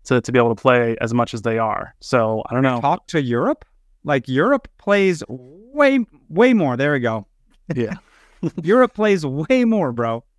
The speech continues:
Speaker 1: Yeah, it's, um, I don't know. It'll be interesting. Uh, there is some definite congestion with international matches, especially if you get called up, and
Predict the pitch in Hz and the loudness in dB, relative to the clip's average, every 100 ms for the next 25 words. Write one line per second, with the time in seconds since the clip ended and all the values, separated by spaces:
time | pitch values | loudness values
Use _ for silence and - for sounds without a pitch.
0 | _ _ _ - 120 110 104 131 - - | _ _ _ -4 0 0 0 -4 -4 -2
1 | 147 139 139 135 123 _ _ _ _ _ | 0 0 0 -2 -6 _ _ _ _ _
2 | _ _ _ _ _ _ 127 123 117 - | _ _ _ _ _ _ -2 0 -2 -8
3 | _ - 135 139 127 - 117 104 - 131 | _ -8 -2 -2 -2 -8 -12 -12 -8 -4
4 | 143 143 147 170 - 170 135 - 151 - | -4 0 2 2 0 -2 -4 -2 -2 -2
5 | - - 139 143 - 135 127 120 131 127 | -6 -4 0 0 -2 -4 -2 -2 -2 0
6 | 127 123 - 135 131 127 - - - - | 0 -2 -4 -2 -2 -4 -8 -18 -20 -4
7 | 131 123 120 131 127 123 120 117 - 123 | 0 0 0 -2 0 0 -4 -4 -2 -2
8 | 127 117 120 - 123 123 120 123 117 127 | -2 -4 -6 -2 0 2 2 0 -2 -4
9 | 117 | -6